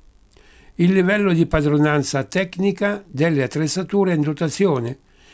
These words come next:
e la capacità di stabilire e mantenere tutte le tipologie di comunicazione. L'esercitazione sarà anche occasione di verifica e collaudo di alcuni piani e procedure territoriali di emergenza.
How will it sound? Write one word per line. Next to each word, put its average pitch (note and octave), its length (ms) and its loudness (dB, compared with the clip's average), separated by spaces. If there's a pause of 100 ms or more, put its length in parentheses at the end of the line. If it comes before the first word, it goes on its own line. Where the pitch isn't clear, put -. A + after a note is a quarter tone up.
(120)
e F3 140 0
la G#3 120 2
capacità F#3+ 720 -2
di C#3+ 160 0
stabilire D3 720 2
e - 20 0
mantenere F3+ 760 0
tutte G3+ 320 -4
le D#3 160 0
tipologie D#3+ 600 0
di D3 120 -2
comunicazione. C3 880 -4 (1500)
L'esercitazione F#3+ 1160 0
sarà E3+ 240 0
anche E3 280 -2
occasione D#3+ 680 0
di C#3 160 0
verifica F#3 880 -2 (260)
e F#3+ 200 -4
collaudo D#3 640 0
di D3+ 120 0
alcuni D#3 420 -2
piani C#3+ 360 0
e C#3 60 0
procedure C3+ 680 -4
territoriali D3 720 -2
di A#2 100 -4
emergenza. A#2 680 -6